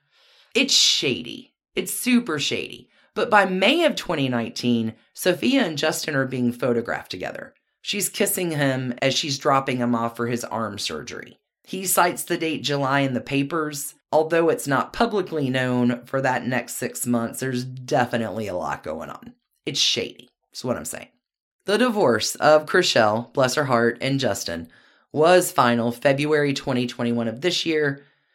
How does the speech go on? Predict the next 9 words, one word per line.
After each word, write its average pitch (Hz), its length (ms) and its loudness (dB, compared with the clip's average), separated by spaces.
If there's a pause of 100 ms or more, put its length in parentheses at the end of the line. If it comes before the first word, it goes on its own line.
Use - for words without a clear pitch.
(160)
Not 208 320 4
a 247 40 4
man 269 220 6
to 294 60 2
waste 285 300 0
time, 330 340 2
old 175 160 0
Justin 147 360 2
Hartley. 143 420 0